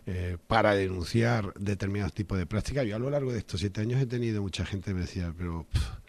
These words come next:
¿para qué te metes en estos líos? Pero no ves que todo está igual". Digo, "Sí, pero, pero, ¿y vamos a dejar que el país siga igual? ¿Por qué?". Digo, hombre, y primero me meto en estos líos porque yo denuncio el nombre de un colectivo. Yo en aquel momento era presidente de la patronal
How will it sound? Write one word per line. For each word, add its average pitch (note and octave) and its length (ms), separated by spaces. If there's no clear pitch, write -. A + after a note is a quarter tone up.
¿para - 100
qué G#2+ 80
te A2+ 120
metes G#2+ 340
en F2 80
estos - 320
líos? D#2 320
Pero F2+ 140
no D#3 100
ves G2 140
que C2 240
todo C2 320
está - 180
igual". D2 500
Digo, D#2+ 140
"Sí, G#2+ 160
pero, G2 220
pero, E2 300
¿y F#2+ 40
vamos A2 220
a C#3 40
dejar D3 260
que D3+ 60
el C#3 100
país C#3+ 240
siga C#3+ 180
igual? F3+ 300
¿Por F#2+ 180
qué?". - 240
Digo, F2 160
hombre, A2+ 320
y E2+ 80
primero G2+ 260
me F#2 80
meto F#2+ 200
en G2+ 40
estos G2 180
líos A#2 220
porque A2 240
yo G2+ 100
denuncio A2+ 380
el A2 100
nombre A#2+ 280
de D3+ 80
un C3 80
colectivo. G2+ 760
Yo D#2+ 120
en F#2+ 100
aquel F#2+ 180
momento G2+ 260
era G#2 120
presidente G2 400
de G#2 60
la G2+ 120
patronal G#2 480